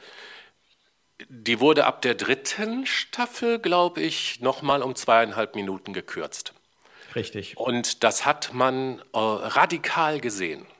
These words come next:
Speaker 1: Ja, weil diese Nuancen, um die es, ähm, nicht nur der Humor, sondern auch andere Dinge, ähm, weil die einfach weggefallen sind. Oder noch besser, Star Trek Nemesis,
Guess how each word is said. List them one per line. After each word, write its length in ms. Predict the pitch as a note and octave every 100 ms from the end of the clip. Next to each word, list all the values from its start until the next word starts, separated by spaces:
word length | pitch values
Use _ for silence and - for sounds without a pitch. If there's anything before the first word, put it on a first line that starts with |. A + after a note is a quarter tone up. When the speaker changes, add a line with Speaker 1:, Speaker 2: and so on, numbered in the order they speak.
| _ _ _
Speaker 1:
Ja, 300 | - F2+ C#3+
weil 120 | G#2 G#2
diese 220 | G#2+ A#2
Nuancen, 540 | A#2 A#2 D#3+ - E3+
um 140 | C3+ A#2
die 160 | A#2+
es, 180 | A#2 - - - - - -
ähm, 400 | G#2+ G#2 G2+ G2+
nicht 180 | C3 -
nur 80 | A#2+
der 140 | A2+
Humor, 340 | F#2 G2 C3+ E3+
sondern 240 | A2 F#2+
auch 120 | E2+ -
andere 300 | B2 G#2+ G2
Dinge, 300 | G#2+ A2+ A2 - - -
ähm, 260 | G#2+ G#2 G#2
weil 140 | A#2 G#2+
die 100 | B2
einfach 340 | B2 B2 -
weggefallen 640 | A2+ - - - D#2 D#2
sind. 340 | - - - -
Oder 220 | G#2 A2+
noch 180 | A#2 -
besser, 420 | C3+ C3 C#3 C3+
Star 280 | - B2+ B2+
Trek 200 | A#2 -
Nemesis, 600 | A#2+ B2+ F2 D#2 -